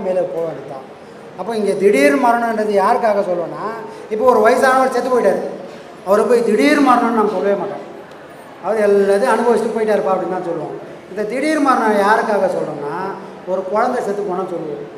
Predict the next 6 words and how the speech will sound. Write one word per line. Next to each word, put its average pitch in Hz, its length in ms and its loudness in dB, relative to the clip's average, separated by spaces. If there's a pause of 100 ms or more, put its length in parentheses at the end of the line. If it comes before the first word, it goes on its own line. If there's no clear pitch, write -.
(440)
நல்லா 233 260 2
வாழக்கூடிய 226 500 4
வயசு 220 300 2
இருந்து 220 240 -2
செத்து 208 180 -4
போனா 190 240 -4